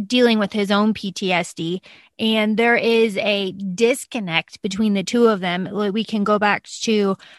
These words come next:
ACOWAR with, you know, if you had just talked about it, then none of this would have happened.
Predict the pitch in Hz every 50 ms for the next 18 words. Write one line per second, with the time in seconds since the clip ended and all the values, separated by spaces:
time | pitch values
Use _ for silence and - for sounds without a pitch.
0 | _ _ - - 220 233 - 262 247 226 208 196 185 185 190 196 208 196 185 185
1 | - _ _ _ - 214 208 208 196 185 185 - 208 208 208 190 220 214 - -
2 | - - - 220 - - 220 190 180 180 175 190 190 - - 190 190 208 214 214
3 | 208 190 196 196 - 196 175 185 175 202 196 185 - 156 147 160 185 180